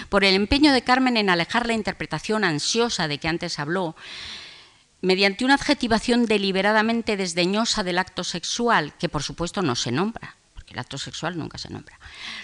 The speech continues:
Lo mismo que si te acostases con un carabinero, que eso es lo que peor llevo, fíjate. Y no por el hecho en sí, que de sobra sabes que a mí esas porquerías,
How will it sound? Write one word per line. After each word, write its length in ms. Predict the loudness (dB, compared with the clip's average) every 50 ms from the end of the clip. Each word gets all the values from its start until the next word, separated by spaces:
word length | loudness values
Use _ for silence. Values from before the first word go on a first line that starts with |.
| -2 4
Lo 200 | 8 8 8 8
mismo 340 | 6 4 4 4 2 4
que 80 | 4 2
si 100 | 0 4
te 80 | 4 4
acostases 480 | 4 4 2 2 2 2 2 0 0
con 160 | 0 0 2
un 80 | 2 2
carabinero, 540 | 4 4 6 6 4 4 4 4 2 2 0
que 100 | -2 -2
eso 160 | -4 -4 -4
es 60 | -4
lo 100 | -4 -4
que 80 | -4 -4
peor 300 | -2 -2 -2 -2 0 0
llevo, 180 | 0 0 0
fíjate. 540 | -2 -4 -8 -6 -6 -8 -6 -6 -8 -8 0 2
Y 100 | 4 6
no 140 | 6 8
por 140 | 8 10 10
el 100 | 10 8
hecho 200 | 8 6 4 2
en 40 | 4
sí, 160 | 4 2 0
que 140 | 2 2 2
de 80 | 2 2
sobra 320 | 2 4 4 4 4 4
sabes 300 | 4 4 4 4 2 4
que 100 | 4 4
a 40 | 6
mí 240 | 6 4 0 0 4
esas 480 | 6 6 6 6 6 4 2 2 2 -2
porquerías, 1040 | 0 2 2 2 2 0 -4 -4 -2 0 0 0 0 0 -2 -4 -6 -10 -12 -16